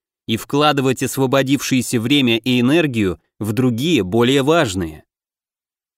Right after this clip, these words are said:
Поскольку большинство людей крайне заняты деланием, идея выкроить один час в день, чтобы посвятить его достижению богатства и счастья,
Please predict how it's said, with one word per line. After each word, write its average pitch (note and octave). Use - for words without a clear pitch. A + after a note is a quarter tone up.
Поскольку A3+
большинство G3
людей F#3+
крайне E3+
заняты D3+
деланием, F3
идея D#3+
выкроить E3+
один D3+
час C#3+
в A#2+
день, D3
чтобы C#3+
посвятить D3
его C#3+
достижению C3
богатства C3
и G#2+
счастья, A2+